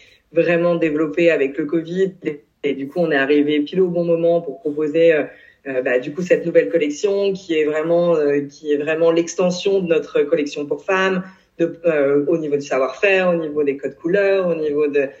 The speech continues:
euh, voilà, de, de, de l'identité visuelle. Euh, et voilà. Et finalement, euh, c'est parfois ces difficultés-là nous amènent à, à, voilà, à, à voir autrement les choses. Et, euh,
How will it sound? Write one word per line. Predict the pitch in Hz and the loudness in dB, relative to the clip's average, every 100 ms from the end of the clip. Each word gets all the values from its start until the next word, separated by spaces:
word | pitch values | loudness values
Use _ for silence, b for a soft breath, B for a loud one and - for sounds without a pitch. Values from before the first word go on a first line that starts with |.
| B B 143 | B B -6
euh, | 147 135 127 127 120 101 - 139 | -4 -2 -2 -2 -4 -6 -8 -4
voilà, | 156 160 | 0 0
de, | 135 131 123 117 131 | 2 0 0 -4 -6
de, | 147 | -4
de | 143 | -2
l'identité | 147 147 156 143 - 160 | -4 -2 -2 -4 -4 -4
visuelle. | 147 143 156 180 190 190 190 185 160 - B B _ 151 | -4 -4 0 2 4 4 2 0 0 -2 B B _ -4
Euh, | 143 - - | -2 -2 -2
et | 170 | -2
voilà. | 127 120 | -2 -6
Et | |
finalement, | 131 165 151 170 190 214 214 | -4 -2 -2 0 0 2 2
euh, | 170 147 143 139 135 | 2 2 0 0 -2
c'est | 147 175 175 | -4 -6 -6
parfois | - - 190 190 | -8 -4 -2 0
ces | 185 170 | -2 -4
difficultés-là | 156 - 175 170 160 156 156 170 190 | -10 -14 -14 -14 -10 -2 0 2 0
nous | 185 151 160 | -2 -2 0
amènent | 151 180 175 | 2 2 2
à, | 143 139 - B _ _ | -2 -4 -8 B _ _
à, | 151 139 127 | -6 -4 -2
voilà, | 147 180 170 135 | 0 2 2 2
à, | 160 170 | 0 -2
à | 165 151 | -4 -2
voir | 165 175 | 0 0
autrement | 170 - 180 170 175 180 | 0 -2 -4 -2 0 2
les | 147 | 0
choses. | 143 175 190 220 214 156 | -2 -2 2 4 4 0
Et, | 156 165 | 2 2
euh, | 139 | 2